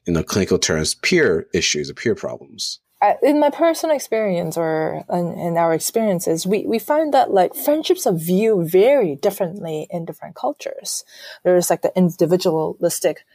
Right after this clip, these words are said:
Speaker 2: kind of approach to friendship, and then the col-,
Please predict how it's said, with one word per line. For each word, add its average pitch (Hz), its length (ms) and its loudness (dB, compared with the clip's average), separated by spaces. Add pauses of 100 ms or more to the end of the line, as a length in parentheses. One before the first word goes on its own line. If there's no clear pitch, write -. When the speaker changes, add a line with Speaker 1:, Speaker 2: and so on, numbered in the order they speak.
(200)
Speaker 2:
kind 185 160 -2
of 165 80 -2
approach 240 560 2
to 233 120 0
friendship, 226 640 -2 (300)
and 180 100 0
then 175 80 -2
the 165 80 -2
col-, 190 480 0